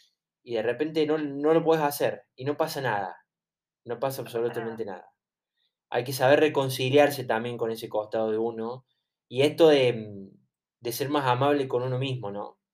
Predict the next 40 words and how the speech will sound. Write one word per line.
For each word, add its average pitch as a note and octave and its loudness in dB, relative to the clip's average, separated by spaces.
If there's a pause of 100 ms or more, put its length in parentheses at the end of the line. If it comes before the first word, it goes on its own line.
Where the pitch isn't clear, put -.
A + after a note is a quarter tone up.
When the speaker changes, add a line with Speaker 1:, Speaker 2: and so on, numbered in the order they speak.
(500)
Speaker 1:
Que, G2 -8
que A2 -4
vos A#2 0
mencionabas A2+ -4
antes, A2 -4
también A2 -8
se A2 -8
aplica, G2 -8 (680)
em, F2+ -12 (420)
en A#2 -4
este A2+ -6
caso. A2 2
Por A2+ 4
eso B2 0
está, B2 4
está C3 0
buenísimo C3 2
este A2+ -8
proceso G#2 -4
que G#2+ -4
has, - -6 (840)
que A#2+ 0
has A#2+ -2
hecho C3+ 2
y C#3 2
que A#2+ -2
haces B2 -2
todos B2 4
los A#2 -2
días, C3+ 4
¿no? A2+ 0
Este C3+ 0
rompecabezas, B2 4 (180)
porque G#2 -10
es A#2+ -8
un B2 -2
rom-, A2+ -6 (120)
Speaker 2:
Sí. - -14
Speaker 1:
verdadero A#2 2
rompecabezas. A2 -2